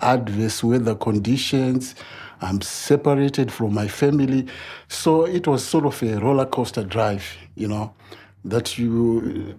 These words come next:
you come from Zimbabwe, you go into South Africa, from South Africa, you end up coming to the United Kingdom.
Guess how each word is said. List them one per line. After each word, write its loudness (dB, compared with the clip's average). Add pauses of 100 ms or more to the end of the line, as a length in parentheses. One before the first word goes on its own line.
you -4
come 2
from -2 (540)
Zimbabwe, 2
you 2
go 4
into 0
South 0
Africa, 0
from -2
South 0
Africa, -2
you -2
end 2
up 2
coming 4
to -2
the -2
United 0
Kingdom. 2